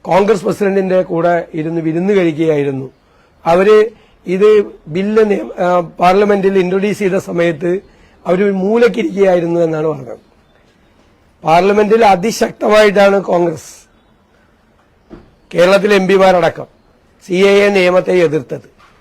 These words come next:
ഇത് സംബന്ധിച്ചുള്ള വിവരങ്ങളെല്ലാം ലോകസഭയുടെയും രാജ്യസഭയുടെയും ടി വിയിലുണ്ട്. ഈ ബില്ല് അവതരിപ്പിച്ച സമയത്ത് തന്നെ ഇതിന്റെ നിയമപരമായ തടസ്സവാദങ്ങൾ ഉന്നയിച്ചത് കേരളത്തിൽ നിന്നുള്ള എം പി ശ്രീ ശശി തരൂരാണ്.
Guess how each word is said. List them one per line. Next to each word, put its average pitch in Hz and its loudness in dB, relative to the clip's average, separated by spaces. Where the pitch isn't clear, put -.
ഇത് 190 0
സംബന്ധിച്ചുള്ള 214 0
വിവരങ്ങളെല്ലാം 196 2
ലോകസഭയുടെയും 196 0
രാജ്യസഭയുടെയും 180 -2
ടി 202 -2
വിയിലുണ്ട്. 180 0
ഈ 226 0
ബില്ല് 233 4
അവതരിപ്പിച്ച 208 2
സമയത്ത് 202 -2
തന്നെ 202 -2
ഇതിന്റെ 208 2
നിയമപരമായ 220 4
തടസ്സവാദങ്ങൾ 196 2
ഉന്നയിച്ചത് 185 -2
കേരളത്തിൽ 220 2
നിന്നുള്ള 214 2
എം 180 0
പി 202 -4
ശ്രീ 190 -2
ശശി 185 -4
തരൂരാണ്. 160 -4